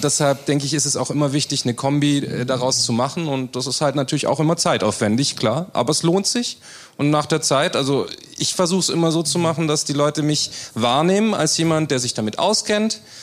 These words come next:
Das heißt nicht, dass die jetzt sofort, äh, bei mir direkt meinen Beitrag sehen und dann sagen, „Alles klar, das brauche ich, ich muss mich an den Kai Schmid wenden“, sondern es ist dann meistens so, dass die dann irgendwann Monate, vielleicht auch ein Jahr später, irgendwann denken sie mal, „Ah, ich, ich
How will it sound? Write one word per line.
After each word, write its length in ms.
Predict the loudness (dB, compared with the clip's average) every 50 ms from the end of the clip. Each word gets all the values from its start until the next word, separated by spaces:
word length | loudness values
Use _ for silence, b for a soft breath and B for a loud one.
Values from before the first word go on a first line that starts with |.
| B B -4
Das 140 | -2 0 2
heißt 240 | 2 2 2 2
nicht, 160 | 0 0 2 0
dass 140 | 0 0
die 100 | 0 0
jetzt 160 | 0 0 0 0
sofort, 580 | -2 -2 0 2 2 2 0 -2 -6 -6 -2
äh, 300 | 0 2 2 4 2 2
bei 180 | 2 2 2 2
mir 360 | 4 4 4 4 2 2 0
direkt 340 | 0 -2 -2 -2 -2 -2 0
meinen 160 | 0 0 2
Beitrag 420 | 2 0 0 0 0 0 0 0
sehen 200 | 0 0 0 2
und 80 | 2 2
dann 80 | 2 0
sagen, 100 | 0 0
„Alles 240 | 0 0 0 0
klar, 220 | 0 0 0 2 2
das 180 | 2 0 0
brauche 320 | 0 2 2 2 4 4 2
ich, 80 | 0
ich 140 | 0 0 2
muss 280 | 2 2 2 2 2 2
mich 280 | 2 2 2 0 -2
an 100 | -2 -2
den 120 | 0 0 -2
Kai 180 | -2 -2 -2
Schmid 300 | 0 0 0 0 0 0
wenden“, 340 | 0 0 2 2 0 -2 -2 B B B B B B
sondern 180 | 0 0 2 2
es 60 | 2
ist 80 | 2 2
dann 100 | 2 2
meistens 400 | 2 2 2 0 0 0 0 0
so, 120 | 2 2
dass 200 | 2 2 2 2
die 80 | 0 0
dann 160 | 0 0 0
irgendwann 560 | 2 2 2 2 2 2 2 2 2 0 -2 B B B B B
Monate, 460 | 0 2 4 4 4 2 2 0 0
vielleicht 260 | 0 2 0 0 0 0
auch 80 | 2
ein 80 | 2 2
Jahr 180 | 2 2 0
später, 380 | 0 -2 -2 -2 -2 0 0 0
irgendwann 400 | 0 0 0 0 0 0 0 0
denken 240 | 0 0 0 0 0
sie 60 | 0
mal, 240 | 2 2 2 2 2
„Ah, 20 |
ich, 180 | 0 0 -2 -2
ich 180 | -4 -6 -6